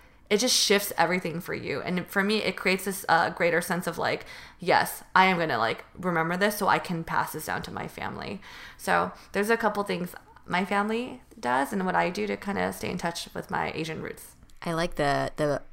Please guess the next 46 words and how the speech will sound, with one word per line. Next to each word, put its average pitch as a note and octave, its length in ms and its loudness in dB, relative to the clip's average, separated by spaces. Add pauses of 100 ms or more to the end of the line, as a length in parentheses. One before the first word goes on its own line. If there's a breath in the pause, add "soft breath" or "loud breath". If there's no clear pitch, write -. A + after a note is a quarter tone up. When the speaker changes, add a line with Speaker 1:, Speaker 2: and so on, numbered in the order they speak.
(120)
Speaker 2:
challenging E3 480 4
yourself D3+ 360 0
to F3 80 -4
have D3+ 220 0
conversations D3 680 -2
with C#3 160 -4
your A2 80 -2
grandpa. G#2+ 380 -2 (100)
I D#3+ 100 6
highly G3+ 400 8
respect E3 380 4
that C#3 240 4
'cause D#3 160 -4
I, D3 280 2 (360)
I D#3+ 80 6
get F3+ 160 2
so E3+ 200 8
<laughs> F3+ 100 6
nervous A3+ 380 12
on C#4+ 120 12
the C4+ 160 8
phone G3+ 220 12
when G#3 100 8
I'm B3+ 60 12
Speaker 1:
It's - 100 12
Speaker 2:
like A3 80 12
Speaker 1:
awkward. G#3+ 640 12
Speaker 2:
Yeah. G#3 180 12 (800 loud breath)
All G#3 180 12
I B3 100 12
can B3 180 10
say G#3+ 180 12
is, G3+ 120 12
like, F#3+ 140 12
if F#3+ 100 10
I F#3 80 12
call F3+ 160 12
them F#3 140 8
to F3+ 80 4
wish E3+ 160 10
them F3 100 4
happy D#3+ 240 12
birthday E3+ 500 8
and E3+ 160 4
I'm D#3 80 6
like, D#3 240 4